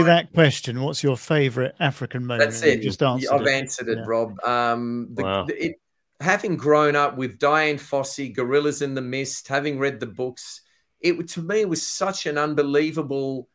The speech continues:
Speaker 1: story. And even just the thought of getting near them or seeing them was so far-fetched when I was younger, and seeing the movie with Sigourney Weaver, I went to the cinema, I saw it. And then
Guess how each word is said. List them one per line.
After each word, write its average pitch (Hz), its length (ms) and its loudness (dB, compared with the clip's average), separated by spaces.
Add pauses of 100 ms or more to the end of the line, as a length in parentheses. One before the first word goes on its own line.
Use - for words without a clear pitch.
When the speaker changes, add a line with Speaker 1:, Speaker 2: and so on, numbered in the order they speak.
(520)
Speaker 1:
story. 151 920 2
And 131 100 0
even 165 340 -2
just 139 240 -8
the - 80 -12
thought 170 640 2
of 92 180 -6
getting 123 560 -4 (120)
near 147 500 -2
them 117 180 -2
or 110 100 -6
seeing 175 520 -2
them 113 180 -6
was 120 180 -8
so 170 380 -2
far-fetched 143 840 -2 (360)
when 135 140 -2
I 131 60 2
was 117 200 -2
younger, 139 600 2
and 117 180 -4
seeing 147 380 0
the 135 80 -2
movie 135 360 -2
with 131 200 -6
Sigourney 135 560 -2
Weaver, 131 500 -2
I 110 60 2
went 127 220 -2
to 131 100 -8
the 123 80 -8
cinema, 135 640 -4
I 95 80 -2
saw 143 600 0
it. 143 80 -4 (600)
And 175 160 0
then 185 380 0